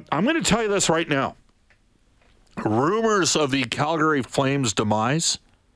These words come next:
greatly exaggerated. They're still going to be a really good hockey team. Markstrom's a good goalie. They're better on defense now. Weegar versus Gudbranson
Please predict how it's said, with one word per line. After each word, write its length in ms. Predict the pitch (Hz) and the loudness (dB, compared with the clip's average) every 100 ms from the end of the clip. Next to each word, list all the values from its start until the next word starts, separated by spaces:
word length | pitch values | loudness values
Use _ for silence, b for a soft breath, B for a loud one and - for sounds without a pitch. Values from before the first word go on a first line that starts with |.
| _ _ _ _ _ _ - | _ _ _ _ _ _ -6
greatly 680 | 90 110 123 - 104 85 - 104 | -2 0 0 0 -2 -2 -4 -4
exaggerated. 800 | 85 80 85 73 71 71 71 - - | -2 0 0 0 -4 -6 -10 -14 -4
They're 340 | 98 139 175 | 0 2 0
still 500 | - - - 180 170 | 0 -2 0 0 0
going 320 | 143 143 147 143 | 0 0 0 0
to 180 | 139 | -2
be 520 | 110 120 117 87 80 - b _ - | -2 -2 0 0 -2 -6 b _ -4
a 140 | 95 | -2
really 480 | 92 82 101 123 92 | -2 -2 -2 0 -2
good 200 | 82 95 | -2 0
hockey 320 | 87 87 - | 0 -2 -6
team. 200 | - 76 - B B B B | -14 -18 -18 B B B B
Markstrom's 640 | - 90 98 - 143 135 143 | 0 0 0 -2 -2 0 0
a 40 | |
good 180 | 135 139 | -2 -2
goalie. 360 | 135 123 90 - b b b - | 0 0 0 -4 b b b 0
They're 280 | 98 131 | 2 2
better 520 | 98 - 139 151 117 98 | -2 -2 0 2 0 0
on 180 | 104 101 | 0 0
defense 460 | 95 - 110 104 - | 0 0 0 0 -4
now. 240 | 71 - b b b b b b b - | -6 -8 b b b b b b b -2
Weegar 520 | 95 151 175 180 185 - - | 0 2 0 0 -2 -6 -4
versus 420 | 107 143 - 139 | 0 0 0 -2
Gudbranson 680 | - 120 123 123 160 - 214 | -2 -2 0 0 0 0 -2